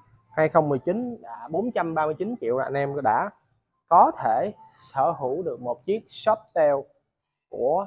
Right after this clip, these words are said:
Harley Davidson. Cái giá này á, nếu như mà những cái thời điểm mà tình hình giờ xe nó hơi chậm,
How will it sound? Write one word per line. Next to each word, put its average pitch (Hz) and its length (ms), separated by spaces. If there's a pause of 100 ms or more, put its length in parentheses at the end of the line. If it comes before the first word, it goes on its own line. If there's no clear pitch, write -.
(160)
Harley 147 580
Davidson. 135 460 (1160)
Cái 202 80
giá 196 160
này 160 200
á, 165 100 (960)
nếu 165 220
như 156 280
mà 117 640 (120)
những 127 140
cái 175 120
thời 117 120
điểm 123 260
mà 123 400 (260)
tình 147 100
hình 123 260
giờ 127 320
xe 156 180
nó 180 100
hơi 156 140
chậm, - 260